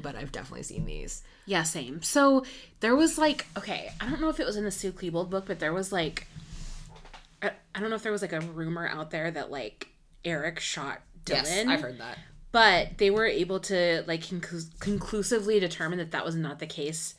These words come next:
Speaker 2: that Eric had killed himself first, because they actually found, like, a piece of Eric's skull or something underneath Dylan,
Speaker 1: Ugh.
Speaker 2: like, showing that he had fallen after,
Speaker 1: Yeah.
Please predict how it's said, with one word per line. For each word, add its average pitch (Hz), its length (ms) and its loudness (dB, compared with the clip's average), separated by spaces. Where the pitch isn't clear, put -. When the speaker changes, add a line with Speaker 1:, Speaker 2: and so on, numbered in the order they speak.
Speaker 2:
that - 180 -2
Eric 165 220 0
had 160 100 -6
killed - 160 -4
himself 156 380 -4
first, 165 420 2
because 196 220 2
they 180 220 4
actually 190 400 0
found, 165 640 0
like, 165 140 -2
a 151 160 -6
piece 190 300 -4
of 160 200 -4
Eric's 156 440 -4
skull 147 460 -4
or 151 100 -6
something 139 500 -6
underneath 170 720 -4
Dylan, 208 540 0
Speaker 1:
Ugh. 165 80 -8
Speaker 2:
like, 190 160 2
showing 185 420 2
that - 120 -2
he 175 160 -4
had 160 160 -2
fallen 151 640 -2
after, 147 840 -6
Speaker 1:
Yeah. 147 220 -4